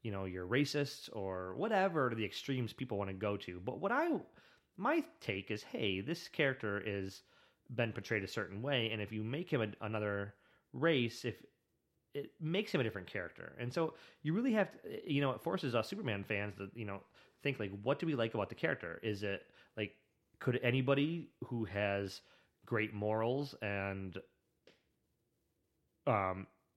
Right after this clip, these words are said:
superpowers, can they put on a Superman suit and be called Superman? And then if we're Superman fans, are we supposed to just accept that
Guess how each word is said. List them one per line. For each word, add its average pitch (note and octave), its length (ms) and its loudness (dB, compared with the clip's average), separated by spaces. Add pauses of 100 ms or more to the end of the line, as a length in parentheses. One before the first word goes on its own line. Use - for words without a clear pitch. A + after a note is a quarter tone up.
(400)
superpowers, D#3 800 0 (400)
can B2 140 0
they B2 120 2
put B2 140 2
on A#2+ 120 6
a A2+ 60 0
Superman C3 340 2
suit D3 360 2
and A2+ 160 -2
be G#2 80 -6
called A2+ 260 0
Superman? C3+ 560 0
And G#2 220 -2
then G#2 340 -2
if A2+ 180 -2
we're A2 80 0
Superman B2 380 2
fans, C#3 560 2 (600)
are A2 180 4
we A2 140 2
supposed G#2+ 280 0
to A2 60 -4
just G2+ 180 -4
accept - 340 0
that G2 280 0